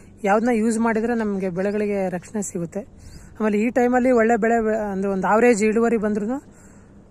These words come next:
ಅವನೇ ರಾಜ. ಯಾರು ಒಳ್ಳೆ ಒಂದು average ಇ-, ತೀರಾ yield ಬರ್ತಿದ್ರು, ಒಂದು ಆವರೇಜಲ್ಲಿ ಬಂದ್ರೂ ಒಳ್ಳೆ quality,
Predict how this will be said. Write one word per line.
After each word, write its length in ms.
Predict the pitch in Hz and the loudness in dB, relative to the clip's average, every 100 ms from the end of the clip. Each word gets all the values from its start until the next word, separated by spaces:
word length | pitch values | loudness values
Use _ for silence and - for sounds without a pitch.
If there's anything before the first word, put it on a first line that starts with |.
| - | -8
ಅವನೇ 220 | 196 220 | -2 -2
ರಾಜ. 240 | 185 170 214 254 - - - - - - | -2 -4 -8 -16 -20 -20 -20 -20 -16 -6
ಯಾರು 500 | 190 208 214 208 196 185 175 151 - - - 196 | -2 0 0 0 -2 -4 -6 -8 -14 -20 -12 -4
ಒಳ್ಳೆ 120 | 202 | -4
ಒಂದು 220 | 196 185 | -2 -2
average 320 | 180 202 202 | -2 -2 0
ಇ-, 460 | 196 208 208 247 240 | -2 -4 -6 -10 -10
ತೀರಾ 280 | - 214 214 | -2 0 2
yield 320 | 220 247 226 | 2 0 0
ಬರ್ತಿದ್ರು, 400 | 214 208 190 233 285 - - - | -2 -4 -4 -6 -6 -16 -20 -14
ಒಂದು 160 | - 190 | -4 0
ಆವರೇಜಲ್ಲಿ 400 | 202 214 226 190 | 2 2 0 -2
ಬಂದ್ರೂ 400 | 196 196 214 294 - - - - - - - - - - | -4 -6 -8 -10 -18 -20 -20 -20 -20 -20 -20 -16 -16 -8
ಒಳ್ಳೆ 560 | 233 196 208 190 170 160 | -4 -2 0 -2 -4 -8
quality, 720 | - 196 202 185 208 233 | -4 -2 0 -2 -2 -4